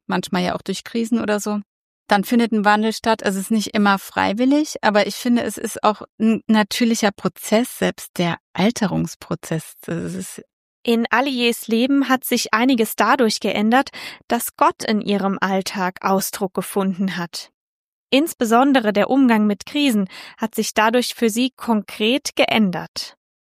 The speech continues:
Speaker 1: Das war ein echt, das war ein krasser Wandel, weil das hat der dann viel mehr, hat mir viel mehr bedeutet, als ich gedacht hätte dann am Anfang.
Speaker 2: Was würdest du sagen, hat sich damit verwandelt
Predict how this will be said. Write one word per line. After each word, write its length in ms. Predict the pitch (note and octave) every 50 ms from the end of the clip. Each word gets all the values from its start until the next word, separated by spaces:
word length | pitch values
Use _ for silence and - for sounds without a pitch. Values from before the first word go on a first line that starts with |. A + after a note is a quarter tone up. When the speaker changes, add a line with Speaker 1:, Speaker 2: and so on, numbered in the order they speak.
| _ _ _
Speaker 1:
Das 300 | - F3 E3+ - - -
war 180 | E3+ E3+ E3+
ein 140 | E3+ E3+ F3 -
echt, 220 | _ F#3+ F#3+ G3 _
das 200 | - G3 F#3+ -
war 80 | - F#3+
ein 80 | F#3+
krasser 420 | - - - F#3 - - E3+ D#3+ D3+
Wandel, 400 | D3+ D3+ D#3 D#3 D#3 D#3+ D#3 D#3+ _
weil 160 | F3 E3+ E3+
das 220 | - F#3 F3 -
hat 140 | - F#3+ - _ -
der 120 | G3 F#3
dann 220 | F#3 F#3+ F#3 F#3+ - _ _ _ _ _ -
viel 400 | - - - - - G#3+ G#3+ G#3+
mehr, 440 | G3 G3 G3 F#3+ F#3+ - - - - _ _ _ _
hat 220 | - G#3 F#3+ - _
mir 140 | G3+ G3 F#3
viel 220 | - - - G3
mehr 180 | G3 G3 F#3+ F#3
bedeutet, 500 | F#3 F3+ - F3+ F3 F3 - - _ -
als 200 | E3 D#3+ - -
ich 160 | - - _
gedacht 440 | - E3 - E3 D#3 - - - -
hätte 260 | D3+ - - - - _
dann 220 | - - - D#3+ _ _ _ _ - _
am 160 | - F#3 -
Anfang. 520 | - D3+ D#3+ - - - E3 D#3+ E3+ E3 _ _ _ _ _ _ _ D3+ - _ _
Speaker 2:
Was 320 | - G#3+ G#3 A3+ A#3 A3+ -
würdest 260 | B3+ C#4 A#3+ A#3+ -
du 80 | A#3+ A3
sagen, 320 | G3+ A3 G#3 G#3 G#3+ G#3+
hat 160 | G#3 G#3 -
sich 220 | - C4+ B3+ - _
damit 400 | - A#3 A#3 B3 C4 C#4 C4+ -
verwandelt 1400 | - - - C4 B3 A#3+ A3+ - - A#3 A#3+ B3+ C#4+ D4 C#4 D4+ C#4+ D4 D4+ D4+ D#4+ - - - - - -